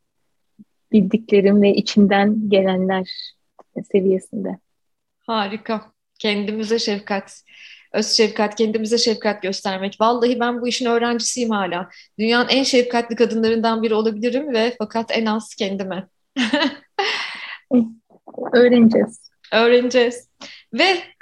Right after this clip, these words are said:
Speaker 2: Şermin'cim son soru sırası sende.
Speaker 1: Evet, üç artı üçün son sorusu. Hadi kuşaktan gelsin.
Speaker 2: Haydi bakalım.
Speaker 1: Ben, e, şunu, e, öğrenmek istiyorum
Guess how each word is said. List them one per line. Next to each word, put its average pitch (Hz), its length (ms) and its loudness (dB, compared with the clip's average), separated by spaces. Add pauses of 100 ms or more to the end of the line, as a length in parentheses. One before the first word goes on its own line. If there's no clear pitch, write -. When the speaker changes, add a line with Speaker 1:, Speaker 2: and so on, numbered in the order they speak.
(140)
Speaker 2:
Şermin'cim 247 580 -2
son 269 300 2
soru 254 400 -2
sırası 214 500 -8
sende. 202 500 -6 (460)
Speaker 1:
Evet, 202 360 6
üç 226 160 -2
artı 202 360 0
üçün 220 180 2
son 220 240 4
sorusu. 196 340 2
Hadi 233 160 4
kuşaktan 208 580 2
gelsin. 180 500 0 (280)
Speaker 2:
Haydi 196 240 0
bakalım. 359 460 4 (120)
Speaker 1:
Ben, - 200 0
e, 226 560 6 (380)
şunu, 330 560 2
e, - 60 -6 (680)
öğrenmek 262 420 4
istiyorum 208 400 -2